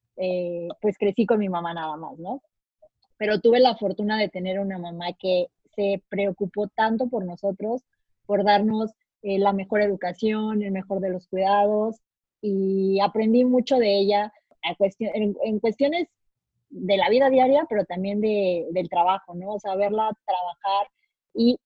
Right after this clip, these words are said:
amar lo que hacía. O sea, ella, ella era, ya se jubiló, pero era maestra, entonces amar lo que hacía, hacerlo con tanto gusto, eh, trabajar hasta en horas que no tenía que trabajar,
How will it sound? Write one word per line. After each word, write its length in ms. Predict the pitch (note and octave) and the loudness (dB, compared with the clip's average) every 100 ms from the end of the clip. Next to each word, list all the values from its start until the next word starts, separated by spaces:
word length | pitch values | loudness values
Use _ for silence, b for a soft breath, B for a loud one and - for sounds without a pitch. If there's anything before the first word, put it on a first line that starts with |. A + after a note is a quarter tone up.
| - A3 | -6 0
amar 440 | A3+ A#3+ B3 B3+ | 0 2 0 2
lo 160 | C4+ B3 | 2 2
que 100 | F#3 | -2
hacía. 360 | F3+ G3+ F3 F3 | -2 -4 -4 -6
O 40 | |
sea, 100 | G3+ | -2
ella, 180 | G#3+ G#3+ | 0 0
ella 320 | G#3+ G#3+ G#3+ | 0 0 0
era, 220 | G#3 G#3 G3+ | 0 0 0
ya 140 | G3 | -2
se 100 | G#3 | -6
jubiló, 360 | G3 F#3 A#3 D#4+ | -8 -2 0 0
pero 140 | G#3 F#3 | -2 -4
era 140 | F#3+ | -4
maestra, 540 | F#3+ E3+ _ - A#3+ D4+ _ F#3+ | -8 -18 _ -6 -4 -4 _ -12
entonces 360 | F#3 G3 G#3 | -8 -8 -8
amar 340 | G3 G3 G#3+ A3+ | -6 -4 0 0
lo 160 | A#3 | 0
que 100 | G3+ | -2
hacía, 520 | F#3+ - G3+ G3+ G#3 - F3+ | -8 -6 -2 0 0 -2 -8
hacerlo 340 | - G#3 A3 G#3+ | -6 -4 -4 -6
con 260 | F3+ F3+ | -8 -8
tanto 460 | - F#3 F#3 F#3+ G3 F#3+ F#3 F3 | -4 -4 -4 -4 -2 -2 -2 0
gusto, 680 | G#3 G#3+ _ G#3+ G#3 G#3 - _ _ _ _ | 0 0 _ -2 -2 -2 -6 _ _ _ _
eh, 360 | G3 F#3+ F3+ F3+ | -4 -2 -2 -2
trabajar 420 | - F#3 G3 A3 | -2 -2 0 4
hasta 240 | A#3 B3 G3+ | 4 4 0
en 100 | G3 | 0
horas 240 | G3+ G#3 | 0 -2
que 120 | F#3 | -4
no 120 | F#3 F3 | -6 -6
tenía 220 | F#3+ F3+ | -6 -6
que 100 | F3+ | -6
trabajar, 520 | F3 F3 - G3 | -2 -2 -2 -2